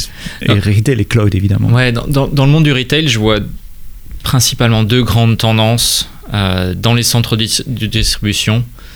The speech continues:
Speaker 2: Euh, l'ajout de, de robotique et le déploiement de, de robots dans les centres de distribution.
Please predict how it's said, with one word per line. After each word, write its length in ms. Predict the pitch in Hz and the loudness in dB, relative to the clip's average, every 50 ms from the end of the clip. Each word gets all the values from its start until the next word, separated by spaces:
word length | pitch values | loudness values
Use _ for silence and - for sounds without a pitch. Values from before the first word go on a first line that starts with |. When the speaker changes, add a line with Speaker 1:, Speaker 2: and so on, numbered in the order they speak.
| - - - - - - - - | -14 -14 -14 -14 -16 -12 -6 -2
Speaker 2:
Euh, 420 | 87 87 87 85 87 87 87 - - - - 165 147 175 - - - - - - - - - - - - - - - - - - - - - - - | -2 0 0 0 0 -2 -4 -6 -8 -12 -14 -14 -16 -18 -18 -20 -20 -20 -20 -20 -20 -20 -20 -20 -20 -20 -20 -20 -20 -20 -20 -20 -20 -20 -16 -8 -4
l'ajout 400 | 101 101 104 107 98 107 104 104 | -2 0 0 0 2 0 0 0
de, 240 | 95 104 98 92 90 | 2 2 2 2 2
de 120 | 87 98 | 0 0
robotique 680 | 90 87 104 92 98 92 - - 98 92 - - - - - | 0 0 0 0 0 -2 -2 -4 -6 -6 -6 -8 -10 -10 -6
et 40 | 156 | -2
le 140 | 101 95 92 | 0 0 0
déploiement 460 | 92 95 - - 95 95 98 98 98 | 0 -2 -2 0 0 2 2 2 2
de, 340 | 92 95 90 90 87 85 82 | 0 0 0 0 0 0 0
de 100 | 76 90 | 0 -2
robots 360 | 90 85 92 90 90 95 95 95 | 0 0 0 0 0 0 0 0
dans 160 | 92 95 92 | 0 0 0
les 60 | 90 | 0
centres 320 | 87 - 98 95 - - | 0 -2 -2 -2 -2 -2
de 40 | 90 87 | -2 -2
distribution. 580 | 87 - - - 92 87 - - 92 104 117 | -2 -4 -6 -6 -8 -8 -6 -4 -4 -4 -4